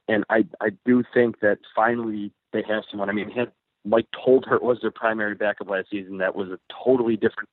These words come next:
skill set than Shady McCoy. But to have Marcus Murphy and to have Chris Ivory in those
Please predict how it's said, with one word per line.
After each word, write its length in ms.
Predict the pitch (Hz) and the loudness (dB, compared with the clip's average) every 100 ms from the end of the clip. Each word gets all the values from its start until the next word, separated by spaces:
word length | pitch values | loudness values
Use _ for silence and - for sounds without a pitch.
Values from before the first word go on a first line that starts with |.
| _ | _
skill 220 | 113 107 | -2 0
set 240 | - 104 - _ - - - 104 | 2 2 2 _ -20 -20 -20 0
than 220 | 120 127 127 - | 2 2 -2 -2
Shady 220 | 117 110 | -2 -2
McCoy. 640 | 101 - 107 101 95 95 _ _ _ | -10 -2 0 0 -2 -6 _ _ _
But 120 | 120 - | -4 -4
to 60 | |
have 280 | 107 - 131 | 0 2 2
Marcus 360 | 127 127 - 117 | 2 0 -2 -8
Murphy 440 | 120 117 - 120 113 | -4 -4 -4 -6 -4
and 100 | 104 | -4
to 80 | |
have 320 | 95 113 113 - | -2 2 0 0
Chris 220 | 120 - | -4 2
Ivory 460 | 107 110 107 110 110 | 4 4 0 -2 -2
in 100 | 107 | 0
those 220 | 104 | -2